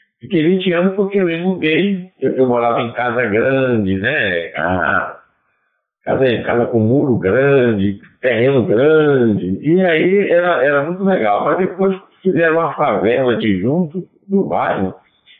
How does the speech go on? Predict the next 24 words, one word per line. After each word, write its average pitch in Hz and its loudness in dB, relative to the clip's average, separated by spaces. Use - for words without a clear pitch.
e 135 -12
depois 160 -2
que 185 -8
fizeram 156 0
essa 165 -2
favela 151 0
começou 151 0
a 67 -2
ter 120 0
invasão, 127 -2
uma 202 -2
coisa, 214 0
uma 139 -8
série 180 0
de 185 -6
perturbações, 139 0
e 175 0
a 170 -6
casa 175 0
dele 190 2
foi 208 -2
arrombada 151 0
duas 190 0
vezes. 101 -2